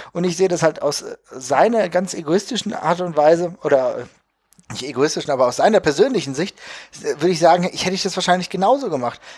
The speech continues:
Weil was kannst du jetzt Größeres, Direktes erreichen, als dass du mit einer Mittelklasse-Mannschaft das Unfassbare geschafft hast, einen Pokal geholt hast, äh, und auch wirklich diesen Spirit dazu gegeben hast? Es ist ja nicht so, als wäre er jetzt ein Maskottchen gewesen, sondern er hat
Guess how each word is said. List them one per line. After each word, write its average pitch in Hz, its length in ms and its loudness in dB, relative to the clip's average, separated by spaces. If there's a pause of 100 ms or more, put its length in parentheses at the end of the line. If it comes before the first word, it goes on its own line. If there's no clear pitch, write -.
(100)
Weil 170 320 4
was 160 320 0
kannst 226 340 0
du 214 60 -6
jetzt 214 320 0
Größeres, 190 480 0
Direktes 190 540 0
erreichen, 147 480 4
als 131 240 0
dass 147 180 -6
du 151 140 -8
mit 147 200 -2
einer 147 200 2
Mittelklasse-Mannschaft 190 1080 0 (280)
das 151 160 -6
Unfassbare 226 840 0
geschafft 196 460 -2
hast, 180 260 0
einen 151 160 0
Pokal 208 540 2
geholt 135 360 -2
hast, 185 240 0 (360)
äh, 160 100 4
und 175 240 0
auch 156 140 4
wirklich 202 260 0
diesen 170 180 -4
Spirit 190 440 2
dazu 175 240 0
gegeben 190 360 0
hast? 135 140 0
Es 156 60 -12
ist 147 80 -8
ja 160 80 4
nicht 156 120 -4
so, 170 100 -2
als 143 180 0
wäre 147 140 4
er 143 40 2
jetzt 143 220 0
ein 143 160 -4
Maskottchen 185 480 -2
gewesen, 131 320 -6
sondern 135 220 0
er 131 40 -2
hat 135 140 0